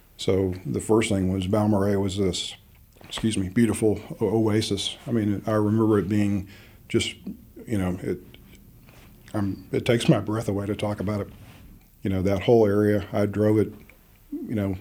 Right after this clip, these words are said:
as, as a kid, and what you would see was cotton, alfalfa, melons, you know, beautiful irrigated, uh, cropland, and now it's a wasteland.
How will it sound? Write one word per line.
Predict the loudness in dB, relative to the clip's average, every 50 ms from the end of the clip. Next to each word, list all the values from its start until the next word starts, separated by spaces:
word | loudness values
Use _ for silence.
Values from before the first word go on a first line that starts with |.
| -8 -6
as, | -4 -2 -2 -2 -4 -4 -4
as | -2 -2 -2
a | -2
kid, | -4 -2 2 2 2 2 2 -2 -10 -14 -20 -20 -20 -20 -20 -20 -20 -20 -20 _ _ _ _ _ -8 -4
and | -2 0 2
what | 0 0 0 0
you | -2
would | -2 -2 -2
see | -4 -2 -2 0 2 2 2 2
was | 0 0 -2 -2 -4 -4 -6 -8 -10 -12 -16 -20 -20 -20 -12
cotton, | -6 -2 0 0 2 0 0 0 -2 -2
alfalfa, | -2 -2 -4 -4 0 0 2 2 0 0 0 0 0 0 0 -2 -4 -6 -8 -8
melons, | -4 0 0 0 2 2 0 0 0 0 -2 -4 -8 -12 -16 -20 -20 -20 -20 -20 -20 -20 -20 -12 -6
you | -4
know, | -2 -2 -2
beautiful | 0 2 2 2 2 2 2 2 2 2 0 -2 -6 -4 0
irrigated, | 2 4 4 4 4 4 2 2 2 0 -2 -6 -8 -10 -12 -10 -10 -10
uh, | -8 -8 -8
cropland, | -2 0 2 2 2 0 -2 -2 -2 -2 -4 -6 -10 -12 -18 -20 -20 -16 -12 -8
and | -6 -4 -4 -4 -4 -6 -8 -12 -12 -8
now | -6 -2 0 0 2 2 2 0
it's | 0 0 -2
a |
wasteland. | -2 0 0 -2 -2 -4 -4 -6 -6 -6 -6